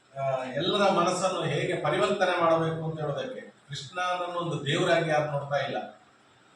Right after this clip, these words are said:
ಕೃಷ್ಣನನ್ನು ಒಂದು ವ್ಯಕ್ತಿ, ಇದು ದೇವರ ಅವತಾರ ಆದ್ರೂ ಸಹ ಈಗ ಎಲ್ಲರ ಬೇರೆ ಬೇರೆ ದೇವರುಗಳನ್ನು ನಾವು ಪೂಜೆ ಪುರಸ್ಕಾರಗಳು ಅದು ಎಲ್ಲವೂ ದೇವಸ್ಥಾನಗಳಲ್ಲಿ ಮಾಡ್ತೇವೆ.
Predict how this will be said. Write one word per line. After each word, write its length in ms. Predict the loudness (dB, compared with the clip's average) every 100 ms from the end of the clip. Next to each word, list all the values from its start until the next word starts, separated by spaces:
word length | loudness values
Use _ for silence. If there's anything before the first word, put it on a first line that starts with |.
| _ -14
ಕೃಷ್ಣನನ್ನು 580 | -10 -8 -4 0 0 0
ಒಂದು 320 | -2 -2 -2
ವ್ಯಕ್ತಿ, 460 | -2 -2 -4 -8 -6
ಇದು 420 | -2 0 0 -2
ದೇವರ 300 | -2 2 4
ಅವತಾರ 680 | 4 2 2 2 4 6 6
ಆದ್ರೂ 300 | 6 4 0
ಸಹ 460 | 2 4 4 4 -2 -10 -18 _ _ -8
ಈಗ 120 | -4
ಎಲ್ಲರ 680 | -2 0 4 4 4 2 0 0
ಬೇರೆ 240 | 0 2
ಬೇರೆ 300 | 2 0 0
ದೇವರುಗಳನ್ನು 420 | 0 0 0 0
ನಾವು 300 | 0 0 0
ಪೂಜೆ 500 | -4 -4 -2 -2 -2
ಪುರಸ್ಕಾರಗಳು 840 | -4 -6 -6 -4 4 4 4 2
ಅದು 460 | 2 2 -2 -8 -8
ಎಲ್ಲವೂ 340 | -4 -2 0
ದೇವಸ್ಥಾನಗಳಲ್ಲಿ 800 | 0 0 -2 -2 -4 -2 -2 -2
ಮಾಡ್ತೇವೆ. 340 | -6 -6 -8